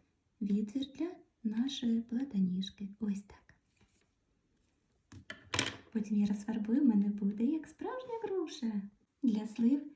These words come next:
я підготувала три маленьких шматочки, адже слива, вона невеличка за розміром. Давайте з вами поглянемо, яку форму має слива.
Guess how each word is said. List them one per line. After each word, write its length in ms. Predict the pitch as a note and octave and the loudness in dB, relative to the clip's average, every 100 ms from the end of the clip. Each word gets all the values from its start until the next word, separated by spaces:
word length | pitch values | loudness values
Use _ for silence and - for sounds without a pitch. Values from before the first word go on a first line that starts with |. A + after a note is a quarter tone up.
| _ - | _ 0
я 100 | C#4 | 0
підготувала 680 | D4 C#4+ C#4+ D4 D4 D4 C#4+ | 2 0 0 0 0 2 2
три 180 | C#4 | 4
маленьких 540 | B3+ C#4 E4 A4+ - G4 | 2 2 2 -2 -8 -2
шматочки, 720 | D#4+ D#4 C4+ A#3+ A3+ - F3 - _ _ _ | 2 2 4 4 2 0 -4 -4 _ _ _
адже 240 | A#3+ A#3+ B3+ | 0 2 0
слива, 480 | - C4+ E4 F#3+ F#3+ - | 0 0 2 2 0 0
вона 240 | A#3 E4+ | 2 2
невеличка 600 | F#4+ F#4+ E4 B3+ - G3+ | -2 -4 2 2 4 2
за 160 | G3 G#3+ | 2 4
розміром. 460 | G3+ G3 F#3+ F3+ F#3+ - - - | 2 4 4 2 -2 -8 -20 -6
Давайте 420 | A#3 A#3 A#3 A#3 A3+ | 4 6 8 6 4
з 80 | |
вами 240 | G#3+ A3 A3+ | 4 6 6
поглянемо, 580 | - A3 C4 E4+ G#3 G#3 | 6 2 4 6 8 6
яку 300 | G#3 - A3+ | 4 2 0
форму 320 | C#4 D#4 G#3+ | 2 4 6
має 280 | G3+ A3 A3 | 6 6 2
слива. 460 | - G3 G3 F#3+ | 4 6 6 4